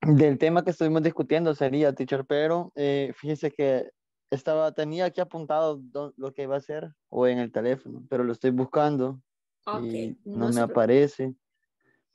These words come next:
Speaker 1: Tenía ese interrogante, pero que bien raro, se me perdió. Lo de la
Speaker 2: Pe-
Speaker 1: tarea, la tarea de hoy ya está hecha, ¿verdad? Ya,
Speaker 2: Sí.
Speaker 1: ya la mandamos, ¿verdad? La
Speaker 2: Ya
Speaker 1: de
Speaker 2: está
Speaker 1: ayer
Speaker 2: hecha.
Speaker 1: no la,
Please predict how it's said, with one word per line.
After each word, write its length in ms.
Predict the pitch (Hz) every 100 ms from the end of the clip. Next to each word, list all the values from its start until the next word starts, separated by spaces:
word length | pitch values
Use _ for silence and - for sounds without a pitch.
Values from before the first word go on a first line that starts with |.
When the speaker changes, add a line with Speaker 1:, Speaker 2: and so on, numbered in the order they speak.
| _ _ _ _ _ _ _ _ _ _
Speaker 1:
Tenía 420 | - 123 127 127
ese 160 | 131 135
interrogante, 1000 | 127 131 127 120 123 151 156 151 151 151 _ _ _ _ _ _ _ _ _ _ _ -
pero 120 | 123
que 120 | - 120
bien 220 | 123 120
raro, 260 | 127 135 123
se 120 | 127
me 120 | 120
perdió. 640 | - 113 110 123 131 131 - _ _ _ _ _ _ _ _ -
Lo 160 | 156
de 100 | 160
la 80 | 156
Speaker 2:
Pe- 60 | 151
Speaker 1:
tarea, 460 | 139 156 180 175 -
la 180 | 156 151
tarea 280 | 143 160
de 100 | 170
hoy 320 | 165 214 240 165
ya 140 | 160
está 260 | 160 156 147
hecha, 200 | 196 185
¿verdad? 300 | 131 117 120
Ya, 180 | 131 139
Speaker 2:
Sí. 80 | 131
Speaker 1:
ya 80 | 143
la 100 | 139
mandamos, 420 | 127 139 170 131
¿verdad? 240 | 110 113 -
La 180 | 139 151
Speaker 2:
Ya 80 | 151
Speaker 1:
de 40 |
Speaker 2:
está 120 | 143 143
Speaker 1:
ayer 140 | 165
Speaker 2:
hecha. 140 | 185 143
Speaker 1:
no 140 | 143
la, 220 | 147 147